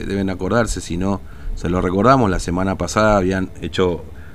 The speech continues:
algunos planteos distintos gremios, ate, adufor, respecto a lo que está pasando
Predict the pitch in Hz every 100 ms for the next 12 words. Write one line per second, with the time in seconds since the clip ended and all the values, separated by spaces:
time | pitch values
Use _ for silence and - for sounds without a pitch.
0 | - 87 95 101 92 90 85 107 98 82
1 | 98 92 107 117 101 90 107 95 92 87
2 | 110 110 113 - - - - 98 107 104
3 | 104 92 90 120 110 - 131 107 92